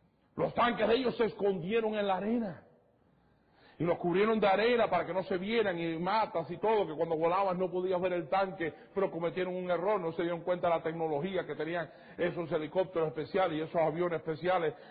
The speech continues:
que tienen ahí infrared, que pueden ver el calor, y cogían el sol del día y ese metal se calentaba y en la noche estaba dando calor y iban de noche que no podían ver nada, pero más que las pantallas, los pilotos.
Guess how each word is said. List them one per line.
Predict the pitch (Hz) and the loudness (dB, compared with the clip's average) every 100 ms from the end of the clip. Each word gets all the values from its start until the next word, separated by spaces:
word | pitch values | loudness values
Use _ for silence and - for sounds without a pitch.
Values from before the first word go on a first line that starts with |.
| - | -6
que | 165 | -4
tienen | 160 175 165 | -2 -2 0
ahí | 165 180 165 - - | 2 0 -2 -6 -2
infrared, | 196 165 170 160 185 160 | -2 2 2 6 4 4
que | 160 | -2
pueden | - 170 170 | 0 0 2
ver | 175 | 2
el | 165 160 | 2 0
calor, | 156 147 202 185 147 - 156 | 0 2 4 4 0 -6 -6
y | 175 | -4
cogían | 170 170 202 | 0 0 2
el | 180 160 | 0 -2
sol | - 208 202 | 0 2 2
del | 175 170 | 2 -2
día | 160 214 185 - - | -2 0 2 0 -4
y | 170 | -2
ese | 185 202 | 0 0
metal | 180 180 190 185 | -2 0 0 -2
se | 160 | -2
calentaba | 160 156 151 208 202 156 - 170 | 0 0 4 4 6 4 0 0
y | |
en | 190 | 2
la | 160 | 2
noche | 170 202 196 | 2 0 0
estaba | 185 180 | 2 4
dando | 185 185 | 2 2
calor | 180 190 208 | 2 4 4
y | 185 | 4
iban | 196 190 | 2 2
de | 175 | 0
noche | 175 220 214 160 | 0 0 0 -4
que | 156 | -4
no | 165 | -2
podían | 175 170 | 0 0
ver | 170 170 | 0 2
nada, | 190 180 | 2 2
pero | 147 147 | 2 0
más | 165 | 0
que | 165 | -2
las | 156 | -2
pantallas, | 151 143 135 165 143 123 | -2 -4 -2 -2 -2 -4
los | 117 | -8
pilotos. | 131 135 127 104 | -6 -6 -8 -16